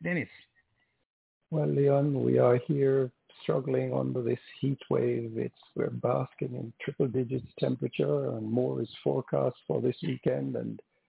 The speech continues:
Speaker 2: you know, we are doing our best to try and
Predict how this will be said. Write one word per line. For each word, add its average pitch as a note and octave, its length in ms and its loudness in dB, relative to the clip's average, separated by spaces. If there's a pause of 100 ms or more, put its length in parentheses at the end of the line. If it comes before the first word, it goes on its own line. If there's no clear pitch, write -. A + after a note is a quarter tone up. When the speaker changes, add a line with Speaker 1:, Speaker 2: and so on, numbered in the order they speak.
(380)
Speaker 2:
you A2+ 180 -12
know, - 320 -8
we B1+ 280 -2
are B1 260 0 (240)
doing E3 240 2
our C3 100 0
best B2+ 340 0
to C#3 140 -2
try C3 120 -8
and B2 260 -4